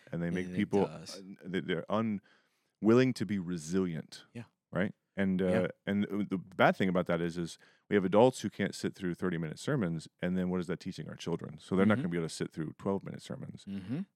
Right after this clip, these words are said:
Speaker 1: right? And then what do you do? You just get, I guess you just get rid of sermons altogether and have worship experiences.
Speaker 2: <laughs>
Speaker 1: So this, so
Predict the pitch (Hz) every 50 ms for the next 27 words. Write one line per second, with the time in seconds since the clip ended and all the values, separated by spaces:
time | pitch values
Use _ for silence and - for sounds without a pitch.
0 | _ 90 98 - - _ _ _ _ _ _ 90 90 92 104 110 107 98 87 -
1 | - _ - 90 92 92 85 104 92 78 73 - - - - 78 92 90 - 73
2 | 76 - 85 73 80 71 - - 87 85 85 82 82 80 73 80 85 85 82 80
3 | 80 82 85 80 76 78 85 85 82 - - - - 71 - - - - 80 78
4 | 78 65 - - - - - - - - _ _ - 143 143 127 104 110 107 98
5 | 95 101 - 127 117 135 131 117 127 - 92 - - 92